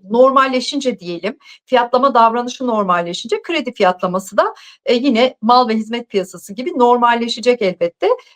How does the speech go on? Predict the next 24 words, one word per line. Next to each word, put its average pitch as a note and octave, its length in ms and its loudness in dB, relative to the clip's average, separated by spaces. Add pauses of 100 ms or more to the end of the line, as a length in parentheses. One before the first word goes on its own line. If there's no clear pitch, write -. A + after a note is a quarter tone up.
(120)
O E4+ 120 2
zaman F4 280 4
parasal E4 340 2
aktarım D#4+ 380 -2
mekanizmasının A#3 880 -4
daha C#4+ 320 2
hızlı C#4 320 -4
çalıştığını C4 580 -6
göreceğiz. F3+ 500 -4
Ama C4 160 -2
şimdilik C#4+ 580 -6
dediğim A#3+ 400 -2
gibi, A3 380 -4 (300)
e, A3+ 200 0
kredi D4 260 -4
faizleri G#3 580 2
halen C4 520 4
Merkez G#3+ 320 -4
Bankası G3 280 -4
faiz F3+ 240 -2
indirmesine A3 440 -6
rağmen B3+ 340 0 (260)
yüksek A#3+ 320 -2
seviyelerde F#3+ 840 2